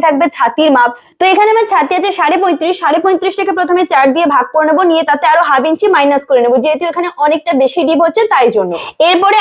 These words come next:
আরো দেড় ইঞ্চি এক্সট্রা নিয়ে নেবো এক্সট্রা কাপড়ের জন্য। এবারে চলে আসবো কোমরের সাইডে। এখানে আমার কোমর আছে ছাব্বিশ ইঞ্চি, ছাব্বিশটাকে চার দিয়ে ভাগ করে নেব, নিলে হবে এখানে সাড়ে ছয় ইঞ্চি। তারপর এখানে আরো দেড় ইঞ্চি কাপড় এক্সট্রা নেব এক্সট্রা কাপড়ের জন্য। এখানে কোনো রকমের টেকিং কিন্তু আমি দেবো না। তো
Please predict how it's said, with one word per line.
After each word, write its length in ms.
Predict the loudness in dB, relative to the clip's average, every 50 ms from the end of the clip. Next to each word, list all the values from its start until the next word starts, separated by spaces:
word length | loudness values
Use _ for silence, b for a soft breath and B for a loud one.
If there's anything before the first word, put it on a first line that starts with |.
| 2 2
আরো 120 | 2 0 0 0
দেড় 160 | 0 0 0 -2
ইঞ্চি 160 | -2 -2 -2 -4 -4
এক্সট্রা 220 | -6 -4 -4 -2 -2
নিয়ে 120 | 0 0 0 0
নেবো 120 | 0 -2 0 0 0 0
এক্সট্রা 260 | 0 -2 -4 -4 -2 0
কাপড়ের 340 | 0 0 0 0 -2 -2 -2 -4
জন্য। 160 | -8 -12 -12 -12 -18 _ _ _ _ _ _ 0
এবারে 240 | 2 2 4 2 2 2
চলে 140 | 2 2 2 2
আসবো 160 | 2 2 0 0 0
কোমরের 300 | 0 2 2 2 0 0 0
সাইডে। 260 | 0 0 2 2 0 -2 0 0 -2
এখানে 200 | 0 0 0 0 2 2
আমার 140 | 2 0 0 0
কোমর 180 | 0 0 0 0 0
আছে 100 | -2 -4 -2 0
ছাব্বিশ 280 | 0 0 0 -2 0 0 0
ইঞ্চি, 160 | 0 0 -2 -2 0
ছাব্বিশটাকে 480 | -2 0 0 0 -2 -2 -2 -2 -2 0 0
চার 140 | 2 0 0 0 0
দিয়ে 120 | 0 0 0 0
ভাগ 100 | -2 -2 0
করে 140 | 0 0 2 2
নেব, 100 | 0 0 0 -2 -4 B B B B B -2 0
নিলে 200 | 2 4 4 4 4
হবে 160 | 2 2 0 0 -2
এখানে 200 | -2 -2 -2 -2 -2 -2
সাড়ে 200 | 0 0 2 0 0 0
ছয় 180 | -2 0 0 0 0
ইঞ্চি। 180 | 0 0 0 0 2
তারপর 260 | 2 0 0 0 0 -2 0
এখানে 180 | -2 -2 -2 0 0
আরো 120 | 0 0 0 0 0
দেড় 160 | 0 0 0 -2
ইঞ্চি 160 | -2 -2 -2 -2
কাপড় 240 | -2 -2 0 0 2 2
এক্সট্রা 240 | 0 0 -2 -2 -2 0
নেব 100 | 2 0 0 0 0 -2
এক্সট্রা 220 | -2 -2 -2 -2 0 0
কাপড়ের 280 | 0 0 0 -2 -2 0
জন্য। 120 | -2 -2 -2 -2
এখানে 160 | -2 -2 -4 -2 -2
কোনো 100 | 0 0 0
রকমের 260 | 0 0 0 -2 -4 -4 -4
টেকিং 220 | -6 -4 -2 -2 -2 0 0
কিন্তু 180 | -2 -2 -2 -2
আমি 100 | -2 0 0 2 2
দেবো 180 | 2 2 2 0 -2
না। 60 | -6 _ B B B B B B B B
তো 40 | -6